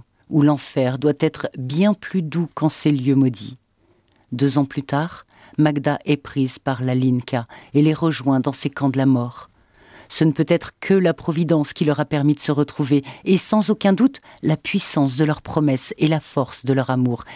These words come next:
qui leur a permis de survivre à l'impensable. Malgré la dureté de ce que les déportés ont enduré dans les camps, relatés ici dans Les Sœurs d'Auschwitz, ce roman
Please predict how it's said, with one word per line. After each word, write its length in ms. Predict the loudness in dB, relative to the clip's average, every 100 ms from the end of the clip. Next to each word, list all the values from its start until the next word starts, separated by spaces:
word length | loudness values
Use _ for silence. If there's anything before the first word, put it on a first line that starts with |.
| -16
qui 140 | -2 -2
leur 140 | 0
a 60 | -2
permis 420 | -2 2 0 0 _ _
de 100 | -4
survivre 560 | -2 -6 -4 -4 -4 -4
à 100 | -2
l'impensable. 840 | 0 -2 -4 -4 -2 -4 -6 -8 -12 _ _ _ _ _ -20 -12 0
Malgré 440 | 2 2 0 0
la 140 | 2 0
dureté 480 | -2 -8 -2 -2
de 120 | 0 -4
ce 180 | -2
que 160 | -2 2
les 120 | 0
déportés 540 | 0 -2 -4 -4 -4 -2
ont 140 | -4 0
enduré 420 | 0 0 -2 -2
dans 120 | 0
les 100 | -2
camps, 240 | 0 -4 -6 -14 -18
relatés 580 | -2 0 0 0 0 0
ici 360 | -2 -2 -4 -6 _ _ -2
dans 100 | 0
Les 100 | 0
Sœurs 240 | -2 0
d'Auschwitz, 500 | -2 -2 -4 -4 -10 -12 -20 -14
ce 180 | -2 0
roman 360 | 2 2 2